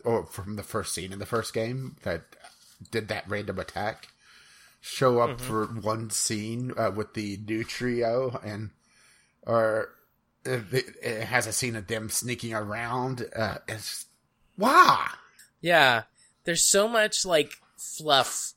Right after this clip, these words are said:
Speaker 2: and time wasting with that. And i-, if all of these things are, are stuff that you're gonna set up, but that isn't gonna pay off until part two or part three, or, you know, however long this,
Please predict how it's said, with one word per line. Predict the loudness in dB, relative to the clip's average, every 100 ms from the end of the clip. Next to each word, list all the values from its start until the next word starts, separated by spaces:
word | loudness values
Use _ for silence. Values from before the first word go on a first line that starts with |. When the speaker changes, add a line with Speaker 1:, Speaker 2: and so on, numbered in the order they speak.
| _
Speaker 2:
and | -8 -6
time | -2 0 0
wasting | -2 -4 -4 -4 -6
with | -10 -6
that. | -2 -2 -2 -8 -14 -14 -14 -16 -2
And | 4 6
i-, | 6 8 8 8
if | 4 6
all | 8 8
of | 4
these | 0
things | 4 2 4
are, | 2 2 2
are | 2
stuff | 4 2 2
that | -2
you're | 0
gonna | 0 0
set | 0 4 6
up, | 6 4 0 -6 0
but | 0
that | 0 -2 -4 -6 -2
isn't | 0 0
gonna | 0 -2
pay | -2 -2
off | 2 2 0 -6 -12
until | -8 -4 -2 -2 -4 -8 -20 -20 _ _
part | -2 2 2 0
two | -6 -2 -2 -4 -8 -10 -6
or | -4 -4
part | 0 -2 -2
three, | -10 -8 -6 -6 -6 -4
or, | 0 0 0 -6
you | -6
know, | -4
however | 0 0 0
long | -2 -4 -4
this, | -4 -4